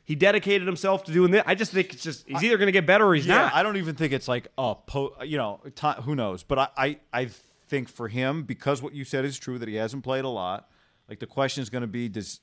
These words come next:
Speaker 2: he come into next season more confident than he came into this season? Does he start ahead of where he started this year? And does he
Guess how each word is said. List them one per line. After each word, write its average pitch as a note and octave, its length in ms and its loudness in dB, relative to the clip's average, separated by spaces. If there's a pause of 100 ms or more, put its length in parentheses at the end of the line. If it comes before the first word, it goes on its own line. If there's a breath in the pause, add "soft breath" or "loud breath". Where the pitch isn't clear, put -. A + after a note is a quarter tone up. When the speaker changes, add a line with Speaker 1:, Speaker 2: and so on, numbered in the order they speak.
(120)
Speaker 2:
he C3 120 -12
come B2+ 220 -8
into A#2 100 -6
next A#2 200 -8
season A2 280 -8
more A2 200 -4
confident A#2 480 -4
than A2+ 100 -6
he G#2+ 60 -6
came A#2 220 -4
into A#2+ 120 -2
this A2 180 -8
season? G#2+ 360 -12
Does G2 160 -14
he G2+ 80 -14
start A#2 500 -4 (340)
ahead A#2 680 -8 (200)
of G2+ 160 -12
where A2+ 160 -8
he B2 80 -8
started B2 300 -8
this G#2 220 -12
year? A2+ 200 -6
And A2 100 -8
does G#2 180 -8
he A#2+ 100 -8